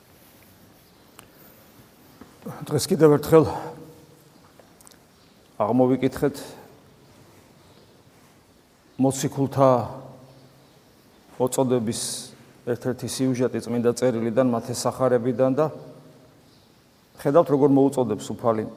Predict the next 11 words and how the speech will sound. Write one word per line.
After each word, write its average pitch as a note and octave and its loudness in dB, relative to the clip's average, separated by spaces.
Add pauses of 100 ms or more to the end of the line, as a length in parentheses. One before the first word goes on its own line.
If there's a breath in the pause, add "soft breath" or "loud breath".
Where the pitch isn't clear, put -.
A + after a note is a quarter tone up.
(120)
მოციქულებს A#2+ -4
და D3 2
როგორ A#2+ 0
მისდევენ A2+ 0
მას. G#2 -4 (2500)
ერთ A#2 -8
ადგილას C#3+ 2
უფალი C3+ 2
იტყვის C3+ -4
კიდევაც, C#3 2
რომ C3+ 0